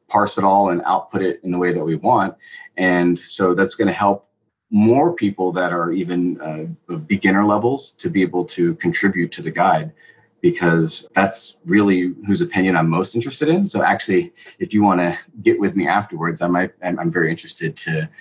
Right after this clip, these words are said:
to kind of hear some more of your, your thoughts on that. But w-, with adding the guide and reducing prop,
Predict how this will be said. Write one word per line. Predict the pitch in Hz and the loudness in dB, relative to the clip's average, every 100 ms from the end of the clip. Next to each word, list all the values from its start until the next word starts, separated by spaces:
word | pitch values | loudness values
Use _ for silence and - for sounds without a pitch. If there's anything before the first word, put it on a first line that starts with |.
| - - - | -16 -12 -4
to | 87 | -2
kind | 85 80 | 2 2
of | 82 80 _ | 2 0 _
hear | - 98 85 | -6 0 0
some | - 87 | 2 2
more | 85 82 | 4 2
of | 80 | 0
your, | 76 76 73 _ _ - | -2 -4 -6 _ _ -4
your | 82 | -4
thoughts | - 92 87 - - - _ _ _ - | 0 2 2 0 -10 -18 _ _ _ -6
on | 78 78 | 0 2
that. | 76 76 - | 2 0 -2
But | 92 85 80 - | 0 2 0 -4
w-, | 90 71 71 - | -4 -4 -6 -6
with | 110 107 104 101 - _ _ _ - | 4 4 4 0 -12 _ _ _ 0
adding | 135 147 | 4 4
the | 135 | 2
guide | 113 113 113 113 | 2 2 2 0
and | 101 95 | -2 0
reducing | 90 85 98 101 101 95 | 0 0 0 0 0 -2
prop, | - - 87 98 | -4 0 0 0